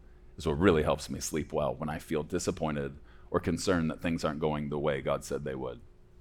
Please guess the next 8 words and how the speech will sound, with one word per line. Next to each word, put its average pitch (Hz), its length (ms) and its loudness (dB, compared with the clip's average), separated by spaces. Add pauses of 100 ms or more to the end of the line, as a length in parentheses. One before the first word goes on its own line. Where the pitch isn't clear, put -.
(240)
I 85 100 10
remind 80 500 6
myself, 101 560 0 (500)
no 82 240 6
one 101 380 6
can 98 240 0
stop - 400 0
him - 320 -8